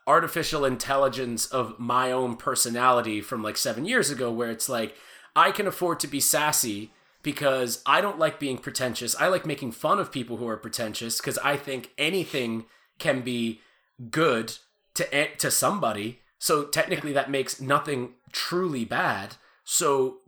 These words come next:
you can just really start, and there's nothing more fun than being able to look at something like the Four Hundred Blows or Chinatown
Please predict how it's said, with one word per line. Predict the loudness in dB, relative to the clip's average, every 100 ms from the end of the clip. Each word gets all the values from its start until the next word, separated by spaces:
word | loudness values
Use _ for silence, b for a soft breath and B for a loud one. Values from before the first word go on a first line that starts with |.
| -12
you | -10 -4
can | -2 -2
just | -2 -4 -2
really | -4 -2
start, | -2 2 2 2 -2
and | -6 -2
there's | -2 -2
nothing | -4 -4 -4
more | -2 -2
fun | -2 -2 0
than | -2
being | -2 -4
able | -2 -2
to | -2 -2
look | -2 -2
at | -2
something | -2 -2 0
like | -2 -2
the |
Four | -6 -4 -4
Hundred | -2 -4 -6 -6
Blows | 2 2 2 -4 -8 -10 B B
or | -12
Chinatown | -6 -2 -2 -2 -4 -2 0 0 0 -6